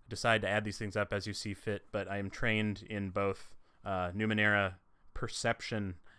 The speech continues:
and academia, and this seems like a s-, academic kind of exercise. So, uh,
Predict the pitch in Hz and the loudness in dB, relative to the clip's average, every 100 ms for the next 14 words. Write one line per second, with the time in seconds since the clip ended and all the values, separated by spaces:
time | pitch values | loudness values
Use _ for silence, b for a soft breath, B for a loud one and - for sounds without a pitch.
0 | - 101 90 - - 95 98 98 92 87 | -10 -8 -6 -4 -4 -4 -4 -4 -6 -6
1 | 87 92 101 - 104 98 107 98 95 - | -6 -6 -6 -4 -6 -6 -6 -4 -4 -4
2 | - 107 - 107 107 101 - - - 104 | -6 -8 -6 -4 -2 -4 -6 -10 -4 -2
3 | 95 95 - 107 - 101 92 90 - B | -2 -4 -8 -8 -4 -4 -4 -4 -8 B
4 | B B B B - - 104 95 92 101 | B B B B -10 -4 0 2 0 0
5 | 95 95 | 2 4